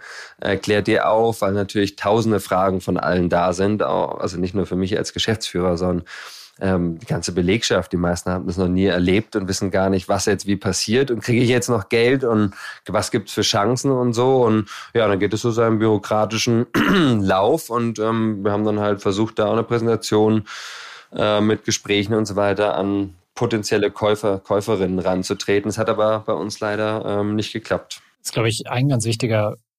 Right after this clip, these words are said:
Speaker 2: äh, Punkt da drinne, neben den wichtigen Punkten allgemein und wie man da auch vorgeht. Du hast ja gesagt, ähm, es gibt das Insolvenzgeld und das zahlt eben, äh, das Gehalt. Das gilt auch für die Geschäftsführer. Ich hatte vorhin schon die Frage auf der Zunge, ob ihr im Prinzip oder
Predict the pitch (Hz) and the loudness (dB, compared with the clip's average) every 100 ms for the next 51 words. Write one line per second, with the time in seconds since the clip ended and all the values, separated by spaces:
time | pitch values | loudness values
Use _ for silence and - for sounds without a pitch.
0 | - - - 120 123 117 104 107 107 95 | -18 -18 -4 -2 0 -2 -2 0 0 -2
1 | 107 - - 143 - 131 110 107 107 104 | -8 -18 -14 -12 -10 -8 -6 -4 -4 -6
2 | 101 101 _ - 120 - 110 98 113 - | -8 -14 _ -8 -8 -6 -8 -8 -10 -8
3 | 110 107 117 110 104 104 98 101 104 104 | -6 -4 -2 -2 -2 -6 -8 -8 -6 -6
4 | - - 117 104 98 101 - 117 113 117 | -6 -4 -2 -2 -4 -2 -2 -2 0 -2
5 | 117 - 127 101 101 117 - 127 127 127 | -4 -12 -8 -8 -6 -6 -4 -2 -2 0
6 | 110 104 120 - 143 170 175 _ _ - | 0 0 -2 -2 -2 -2 -6 _ _ -8
7 | 107 - - 107 110 - 110 107 107 _ | -4 -2 0 0 0 -2 -2 -2 -6 _
8 | _ - - 127 113 - 104 117 113 151 | _ -8 0 2 2 0 0 0 0 0
9 | 113 - 117 127 110 - 110 110 - 143 | -2 -2 -2 0 -2 -2 -4 0 0 0
10 | - - 101 110 151 _ - - - _ | -2 0 2 2 0 _ -20 -20 -20 _
11 | _ _ - - 117 113 110 151 - 131 | _ _ -6 -2 0 4 4 4 4 2
12 | 113 107 110 - - 135 117 - 107 113 | 2 -2 -6 -18 -14 -10 -8 0 2 4
13 | 107 - 107 - 117 113 107 - 120 117 | 2 -2 -6 -2 0 0 -2 -2 -2 0
14 | 113 110 104 107 - 113 113 - 117 101 | 0 -2 -8 -8 -4 -4 -4 -8 -10 -8
15 | 95 | -8